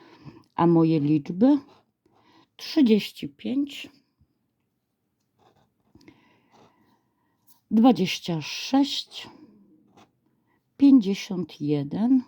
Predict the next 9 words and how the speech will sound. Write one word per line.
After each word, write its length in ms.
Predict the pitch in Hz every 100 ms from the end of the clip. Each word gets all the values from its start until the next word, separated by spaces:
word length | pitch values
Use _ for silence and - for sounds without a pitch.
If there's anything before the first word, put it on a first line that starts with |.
| _ _ _ _ _ _ _ _ _ _ _ _ _ _ _ _ _ _
dwadzieścia 720 | - 165 143 147 - - 139
siedem, 600 | - - 269 247 254 247 - _ _ _ _ _ _ _ _ _ _ _ _ _ - _ _ _ _
trzydzieści 920 | - - 294 202 214 - - - 220
sześć. 1040 | 208 - - 156 156 160 160 160 - _ _ - - - _
Drugi 440 | 175 190 160 160
rządek, 680 | 156 254 269 247 240 - - _ _
czternaście 840 | - 311 254 247 233 - - -
obok, 760 | - 175 175 170 180 175 165
dziewiętnaście, 1080 | 147 160 143 143 - 269 269 - - - 226